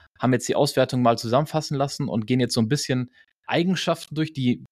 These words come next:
häufig so mit Marken assoziiert werden und die Marken dahinter und ja, was uns dabei überrascht, was wir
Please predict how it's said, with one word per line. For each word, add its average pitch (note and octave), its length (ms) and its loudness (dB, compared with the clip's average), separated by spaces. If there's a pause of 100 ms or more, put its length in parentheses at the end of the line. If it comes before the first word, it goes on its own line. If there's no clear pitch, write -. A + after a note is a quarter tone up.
(220)
häufig D3+ 320 0
so C#3+ 80 0
mit A#2+ 160 2
Marken A#2+ 320 0
assoziiert A#2 540 -4
werden D3 280 -2
und A#2 140 -8
die A#2 60 -2
Marken A#2 340 2
dahinter C#3+ 420 2
und A#2 200 -2 (420)
ja, C3+ 140 0
was A2 140 -2
uns A#2+ 100 -6
dabei A2 260 4
überrascht, A2 440 -2
was A2+ 140 -6
wir G#2+ 80 -10